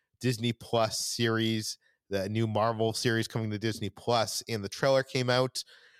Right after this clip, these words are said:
So if you haven't had time, go watch the trailer. The link is in the show notes. I wanted to, uh, give our reaction to the trailer, and you know what? I'm gonna, for once, I'm gonna take the, the, the first spot here, and I'm gonna say, I think this is the first Disney Plus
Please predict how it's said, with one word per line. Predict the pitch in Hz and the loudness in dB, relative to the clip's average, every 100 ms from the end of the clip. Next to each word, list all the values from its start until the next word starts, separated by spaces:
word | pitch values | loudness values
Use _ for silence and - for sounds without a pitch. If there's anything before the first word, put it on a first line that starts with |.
| _ | _
So | - 117 | 0 2
if | 156 | 4
you | |
haven't | 196 180 | 2 2
had | 160 | 0
time, | 156 143 135 - | 0 0 0 0
go | 131 | 2
watch | 131 123 - | 2 0 -6
the | |
trailer. | - 123 113 | -2 2 2
The | 95 95 | 0 -2
link | 120 | -2
is | 120 - | -2 -2
in | 120 | -4
the | 98 | -6
show | - 143 123 | 0 2 4
notes. | 117 120 - - _ _ _ _ _ _ - | 4 2 0 -12 _ _ _ _ _ _ 0
I | 113 | 2
wanted | 120 135 131 - | 4 2 0 0
to, | 143 135 131 123 | 4 6 6 6
uh, | 120 120 | 4 2
give | - 196 156 | 0 0 2
our | 147 165 | 2 2
reaction | 151 127 131 175 - 139 | 4 4 4 2 -2 -4
to | 127 | -2
the | 117 | -2
trailer, | - 170 160 127 110 110 113 | 0 2 4 4 4 2 0
and | 120 120 117 - | -2 -2 -4 0
you | |
know | 160 | 0
what? | 196 - _ | 0 -4 _
I'm | 175 | 0
gonna, | 254 - - | 0 -2 -2
for | 165 | 0
once, | 139 165 226 - | 2 2 0 0
I'm | 151 | 0
gonna | 202 196 | 2 2
take | 185 156 | 0 0
the, | 151 135 127 117 | 4 6 6 4
the, | 120 113 | 0 2
the | 120 | -2
first | - 123 | 0 -2
spot | - 110 95 - | 0 -2 -2 -4
here, | 90 85 - - - - _ _ _ | -6 -6 -12 -18 -20 -20 _ _ _
and | 127 | -2
I'm | 165 | 0
gonna | 220 | 0
say, | - 151 131 123 120 _ _ _ _ _ _ - | 2 4 4 4 0 _ _ _ _ _ _ -12
I | - | -10
think | - 208 | -8 0
this | 349 - | 2 2
is | |
the | - 175 | 0 2
first | 165 175 - | 0 0 2
Disney | 151 165 170 | 0 2 0
Plus | - 147 165 - - | 2 2 2 -2 -6